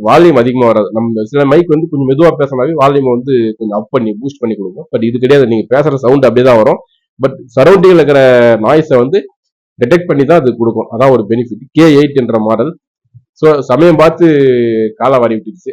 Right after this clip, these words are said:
அதுக்கப்புறம் வந்து எந்த அந்த மாதிரியான சம்பவங்கள் நடக்கல. இன்னைக்கு வந்து இந்த விஷயங்களை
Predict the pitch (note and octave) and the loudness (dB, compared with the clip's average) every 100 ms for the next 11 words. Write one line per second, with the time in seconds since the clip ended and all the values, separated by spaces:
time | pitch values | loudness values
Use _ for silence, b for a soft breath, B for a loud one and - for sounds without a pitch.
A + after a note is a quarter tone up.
0 | - A2+ C#3 C#3 C3+ D#3 C#3 C#3 B2+ B2+ | -14 -8 -4 -4 -2 -2 -2 -2 -2 0
1 | B2+ A#2 B2 B2+ A#2+ A2+ A#2 B2+ A#2+ G#2 | -2 0 -2 -4 -4 -6 -2 0 0 -4
2 | G#2+ G#2 B2 _ _ _ _ _ _ _ | -6 -8 -12 _ _ _ _ _ _ _
3 | _ _ _ _ _ _ _ _ _ _ | _ _ _ _ _ _ _ _ _ _
4 | D3 D#3 E3 D#3 E3+ D#3+ C#3 C3 D#3+ D#3 | -2 0 2 2 0 0 0 -2 -4 -4
5 | C#3 | -2